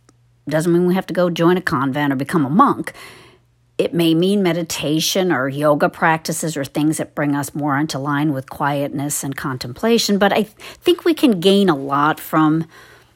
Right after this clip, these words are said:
just taking seriously our spiritual life enough that we silence the senses and are open to hearing and feeling something more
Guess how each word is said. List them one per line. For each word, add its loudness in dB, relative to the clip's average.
just -10
taking 2
seriously -2
our 0
spiritual -2
life 0
enough 2
that 0
we 0
silence 2
the -4
senses 0
and -2
are 0
open 0
to -4
hearing -2
and 0
feeling -4
something -2
more 0